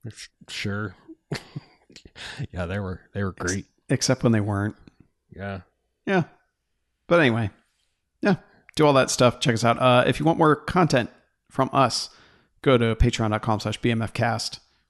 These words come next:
Speaker 2: We got extra garbage there. Podcasts, bonus stuff, vote, voting in polls.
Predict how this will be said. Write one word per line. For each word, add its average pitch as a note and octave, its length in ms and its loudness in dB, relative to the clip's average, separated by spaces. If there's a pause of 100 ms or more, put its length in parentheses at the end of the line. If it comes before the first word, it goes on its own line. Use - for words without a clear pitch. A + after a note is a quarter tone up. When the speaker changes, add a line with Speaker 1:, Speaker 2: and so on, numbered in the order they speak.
(220)
Speaker 2:
We A#2 60 0
got - 200 -6
extra A2+ 400 -2 (460)
garbage A2+ 520 0
there. A2 440 0 (540)
Podcasts, A#2 760 2 (680)
bonus A2+ 320 4
stuff, - 600 -2 (880)
vote, B2 440 -4
voting C#3+ 260 4
in B2+ 120 4
polls. A#2+ 580 2